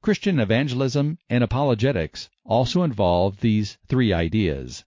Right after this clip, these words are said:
Some arguments for the existence of God are a priori, based in pure logic, such as the ontological argument. Assuming the universe has a beginning, the cosmological argument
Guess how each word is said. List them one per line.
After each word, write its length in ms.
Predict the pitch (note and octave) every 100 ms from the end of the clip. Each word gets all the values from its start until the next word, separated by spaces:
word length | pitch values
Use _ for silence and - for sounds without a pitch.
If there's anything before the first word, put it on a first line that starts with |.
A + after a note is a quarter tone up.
| _ -
Some 200 | D3 C3
arguments 520 | A2+ G#2 G2 C#3+ -
for 140 | A2+
the 200 | G#2 G#2
existence 500 | G2+ A2+ A2 A2 G2
of 100 | G#2
God 300 | - G2+ C3
are 240 | B2+ G#2 -
a 220 | G#2 G#2
priori, 640 | - B2 C#3 F#3 A#2+ D#2 D2+ - - -
based 280 | A#2 A2
in 100 | A2
pure 200 | F#2+ G#2
logic, 460 | F2+ A#2 A2 C2+ - _ _ -
such 200 | D#3+ D#3+
as 180 | D3
the 180 | C3+ C3
ontological 720 | B2 B2+ B2+ B2+ C#3 B2+ A2
argument. 500 | F#2+ E2 C#2 B1+ C#2 - _ _ _ _ - -
Assuming 420 | G#2 - B2+ B2
the 80 | G2+
universe 480 | G2+ G#2 G2+ A#2 -
has 200 | A#2 A2
a 60 |
beginning, 580 | G2+ F#2+ B2+ C3+ G2 C3 -
the 80 | -
cosmological 840 | A2+ C3+ B2 B2 B2 F3+ F3 C#3+ A2+
argument 520 | G2 F#2 E2 F2+ B2+